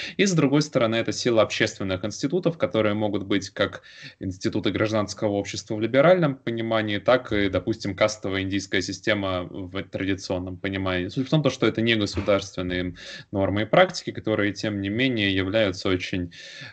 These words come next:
э, достаточно надёжным регулятором насилия в обществе и норм поведения в обществе.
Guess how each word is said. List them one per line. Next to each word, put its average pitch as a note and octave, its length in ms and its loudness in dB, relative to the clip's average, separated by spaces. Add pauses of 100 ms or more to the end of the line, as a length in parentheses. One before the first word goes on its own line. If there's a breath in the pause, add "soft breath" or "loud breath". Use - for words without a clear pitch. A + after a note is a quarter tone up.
э, F#2 240 6
достаточно A2 560 4
надёжным G#2+ 480 0
регулятором G2 920 0 (200)
насилия G#2+ 680 0
в F#2 60 -6
обществе G2 500 -2
и - 20 0
норм F#2 280 -2
поведения E2+ 560 -8
в - 60 -10
обществе. - 480 -12